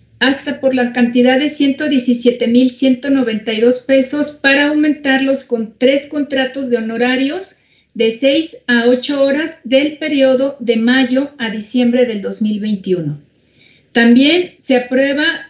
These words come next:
el uso de ciento diecisiete mil ciento noventa y dos pesos para un contrato de honorarios de nivel de auxiliar de seis horas del primero de mayo al treinta y uno de diciembre de dos mil veintiuno,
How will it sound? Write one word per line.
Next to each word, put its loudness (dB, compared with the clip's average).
el 4
uso -2
de 2
ciento -2
diecisiete -4
mil 2
ciento -2
noventa -2
y -2
dos 0
pesos 0
para -2
un 4
contrato -2
de 0
honorarios 0
de 4
nivel 0
de 0
auxiliar -2
de -4
seis 0
horas 0
del 2
primero 0
de 0
mayo -2
al 0
treinta -6
y -2
uno 4
de 4
diciembre 0
de -4
dos -8
mil 0
veintiuno, 2